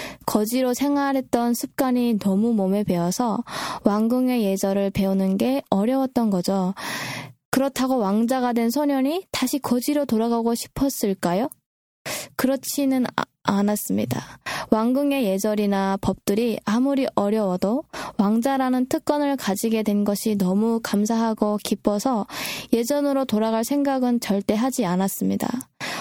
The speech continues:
왕자가 된 거지 소년은 힘들지만 감사와 기쁨으로 끝까지 왕궁의 예절을 잘 배웠습니다.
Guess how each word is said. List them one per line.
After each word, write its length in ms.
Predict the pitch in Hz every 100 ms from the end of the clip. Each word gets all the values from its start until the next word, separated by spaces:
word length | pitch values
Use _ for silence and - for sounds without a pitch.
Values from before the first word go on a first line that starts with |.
| -
왕자가 640 | 220 233 254 285 277 262
된 260 | 254 240 240
거지 280 | 208 190 208
소년은 600 | 254 277 254 277 208 254 - -
힘들지만 1000 | - 320 330 320 294 294 269 262 254 262
감사와 680 | - 220 226 233 254 247 247
기쁨으로 680 | - 202 240 214 190 233 294 -
끝까지 720 | - 330 - 311 294 277 269 247
왕궁의 580 | 190 196 220 240 226
예절을 520 | 185 185 190 190 185 -
잘 380 | - 196 190 196
배웠습니다. 800 | - 196 196 - - 208 - -